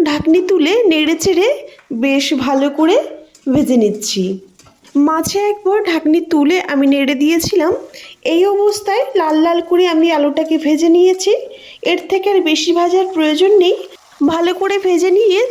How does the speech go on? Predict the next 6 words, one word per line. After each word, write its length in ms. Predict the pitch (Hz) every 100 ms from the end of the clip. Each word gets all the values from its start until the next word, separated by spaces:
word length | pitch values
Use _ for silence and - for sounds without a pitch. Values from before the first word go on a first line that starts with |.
| 381
জল 280 | 320 339
অ্যাড 260 | 349 - 277
করে 240 | - 339 349
দিলাম। 340 | 359 370 349 - - - - - _
এইবার 460 | 311 339 349 311 415 539 - -
জাল 360 | 269 311 302 330